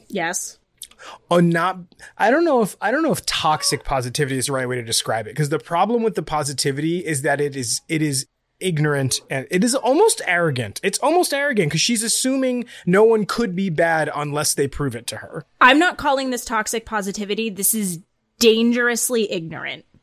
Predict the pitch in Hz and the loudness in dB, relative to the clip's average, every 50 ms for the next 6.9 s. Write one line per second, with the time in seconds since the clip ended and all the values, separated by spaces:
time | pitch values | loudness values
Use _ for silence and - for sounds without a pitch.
0 | _ _ _ _ _ _ _ 143 160 170 143 113 101 - - - - - 151 131 | _ _ _ _ _ _ _ 2 4 4 6 4 4 2 0 -2 -2 -4 -4 -2
1 | 151 160 131 104 101 107 123 127 _ - 135 131 127 131 - - - 139 196 196 | 0 -2 -2 -2 -4 -8 -12 -18 _ -16 -14 -14 -14 -16 -14 -2 2 2 2 4
2 | 143 110 95 95 - - 247 226 226 226 262 254 254 - 226 220 - 277 269 262 | 2 -2 -6 -8 0 4 4 6 6 4 2 0 0 0 0 0 0 0 -2 0
3 | - 262 269 311 320 - - 302 262 262 - 254 - - 214 196 190 190 185 180 | 0 2 2 2 2 2 4 2 2 2 0 -4 -2 -2 -2 -2 -2 -2 -4 -6
4 | - - 180 180 196 175 170 175 170 175 - 196 202 208 - - 269 247 240 233 | -6 -6 -8 -8 -8 -8 -8 -8 -6 -4 -4 -2 -2 -2 -2 -2 -2 0 2 0
5 | 214 202 196 185 190 196 196 - 202 190 190 196 190 185 165 - 208 196 196 185 | 0 0 0 -2 -2 -2 -2 -4 -4 -4 -4 -4 -4 -4 -2 -2 0 0 0 -2
6 | 185 185 170 165 - - 165 - - 160 - - - 147 143 131 - | -2 -4 -4 -6 -6 -8 -8 -10 -12 -14 -14 -14 -14 -12 -12 -14 -16